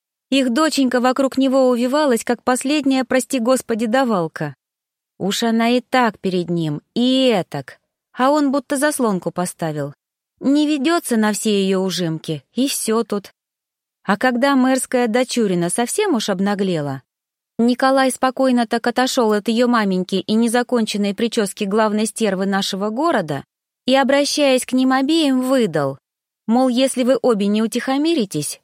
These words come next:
то я уеду. И ваш отец мне в этом не указ. «И что, они сразу успокоились?» —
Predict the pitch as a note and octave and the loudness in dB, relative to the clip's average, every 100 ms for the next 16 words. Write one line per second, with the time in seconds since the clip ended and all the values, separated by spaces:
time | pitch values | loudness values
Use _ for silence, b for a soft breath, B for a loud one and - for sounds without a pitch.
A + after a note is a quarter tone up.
0 | _ B3 C4 C#4 C4+ B3 G3 C#3+ C3+ B2+ | _ -2 0 2 0 0 -2 -2 -4 -8
1 | _ _ _ _ G3 G#3+ A#3+ A#3+ C4 B3+ | _ _ _ _ -2 2 0 0 -2 -2
2 | E4+ - G3+ F#3+ E3+ D3 - C#3 D3 _ | -4 -2 -2 -2 -2 -4 -4 -6 -8 _
3 | A3+ C4+ D4 C#4+ - D#3 C3 - - _ | -2 0 0 -2 -4 -4 -4 -10 -14 _
4 | _ _ _ _ _ _ _ D#3 E3 - | _ _ _ _ _ _ _ -6 -6 -6
5 | - C#3+ D3+ E3 F#3+ - G3+ G3 G3 - | -6 -4 -2 -2 -2 -2 -2 0 -2 -4
6 | F3+ F#3 D4+ F#4+ C#4+ E3+ - | -6 -4 -2 0 0 -2 -6